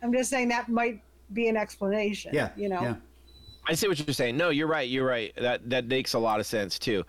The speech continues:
Speaker 3: Um, yeah, I, I,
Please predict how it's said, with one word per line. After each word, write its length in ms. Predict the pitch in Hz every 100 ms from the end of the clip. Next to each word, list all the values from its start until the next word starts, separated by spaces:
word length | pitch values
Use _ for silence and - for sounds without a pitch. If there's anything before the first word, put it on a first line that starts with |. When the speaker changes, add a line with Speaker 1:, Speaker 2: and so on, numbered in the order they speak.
| - - - - -
Speaker 3:
Um, 400 | 107 101 92 87 - - - - - - - - - - -
yeah, 220 | 226 180 - - - -
I, 160 | 110
I, 180 | - 90